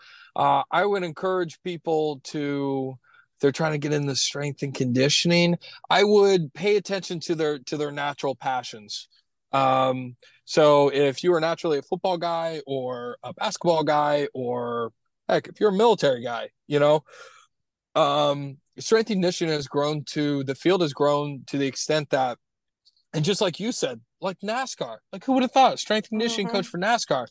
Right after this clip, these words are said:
Speaker 1: So, like, I
Speaker 2: Right.
Speaker 1: would, I, I would tell people to pursue the avenues that they're most passionate in within strength and conditioning. Like, for me, I grew up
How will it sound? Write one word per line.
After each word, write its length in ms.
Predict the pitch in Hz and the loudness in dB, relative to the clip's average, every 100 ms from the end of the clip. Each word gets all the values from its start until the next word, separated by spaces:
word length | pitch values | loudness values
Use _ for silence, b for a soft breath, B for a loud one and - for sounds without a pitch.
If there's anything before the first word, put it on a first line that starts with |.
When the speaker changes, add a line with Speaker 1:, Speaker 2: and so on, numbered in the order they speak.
| b b | b b
Speaker 1:
So, 240 | - 190 175 | 2 6 6
like, 180 | 165 | 4
I 80 | 160 | 0
Speaker 2:
Right. 60 | 208 | 0
Speaker 1:
would, 260 | 247 185 147 165 | 0 -2 -4 -14
I, 60 | - | -10
I 100 | 165 | -6
would 200 | 196 185 | 0 0
tell 240 | - 185 175 | 0 0 0
people 560 | - 180 - 160 151 | -4 -8 -2 0 0
to 540 | 135 160 151 147 143 139 b b b - | -2 -4 -2 -2 -6 -8 b b b 2
pursue 540 | 160 - 185 185 185 | 2 4 4 6 6
the 220 | 147 147 - | 4 0 0
avenues 500 | 156 156 156 156 147 | -4 -2 -4 -4 -2
that 120 | 139 | -2
they're 140 | 135 | -4
most 280 | 135 135 - | -4 -6 -8
passionate 600 | 143 143 135 156 156 156 | -6 -6 -6 -6 -4 -2
in 100 | 156 | -4
within 320 | 135 123 139 | -4 -2 -2
strength 380 | 135 143 143 135 | 0 0 0 -2
and 80 | 127 | -6
conditioning. 480 | 127 131 - 156 151 | -4 -4 -2 -2 0
Like, 180 | 139 | -2
for 140 | - 143 | 0 0
me, 320 | 160 175 151 - b b | 2 2 0 -6 b b
I 120 | 139 | -2
grew 300 | 143 151 147 | 0 -2 -2
up 180 | 143 139 | -2 -4